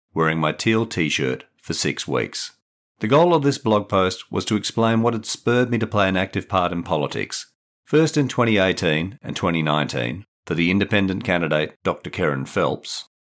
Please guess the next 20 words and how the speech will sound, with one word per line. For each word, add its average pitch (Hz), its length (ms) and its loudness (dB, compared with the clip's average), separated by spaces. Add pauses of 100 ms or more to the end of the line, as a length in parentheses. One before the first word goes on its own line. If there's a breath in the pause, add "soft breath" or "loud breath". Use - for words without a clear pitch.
(120)
and 131 120 4
again 143 200 6
in 131 100 4
twenty 135 280 2
twenty-two 113 720 2
for 87 240 2
Allegra, 71 540 0 (500)
and 120 100 2
give 143 140 4
a 139 60 4
flavour 143 400 4
for 123 180 0
what 131 140 2
it 139 100 -4
felt 131 200 2
like 104 240 2
to 101 60 -12
be 104 120 0
part 87 320 2
of 62 240 -6